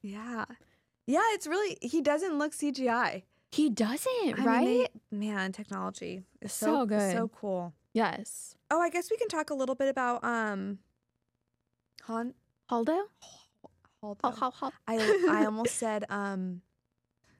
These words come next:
Speaker 1: uh, uh, what's his name? Um,
Speaker 2: Hondo.
Speaker 1: Hondo.
Speaker 2: Hondo Ohnaka.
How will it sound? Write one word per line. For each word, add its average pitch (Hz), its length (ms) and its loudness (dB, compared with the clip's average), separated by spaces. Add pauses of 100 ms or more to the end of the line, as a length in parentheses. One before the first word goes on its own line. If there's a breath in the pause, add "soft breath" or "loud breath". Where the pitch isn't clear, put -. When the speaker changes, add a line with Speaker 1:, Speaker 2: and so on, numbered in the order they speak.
(220 soft breath)
Speaker 1:
uh, 190 340 -6 (680)
uh, 185 120 -8
what's 190 240 -12
his 190 180 -10
name? 175 360 -10 (360)
Um, 180 560 -10 (100)
Speaker 2:
Hondo. 277 580 2
Speaker 1:
Hondo. 185 480 -2 (640)
Speaker 2:
Hondo 233 240 2
Ohnaka. 220 500 -4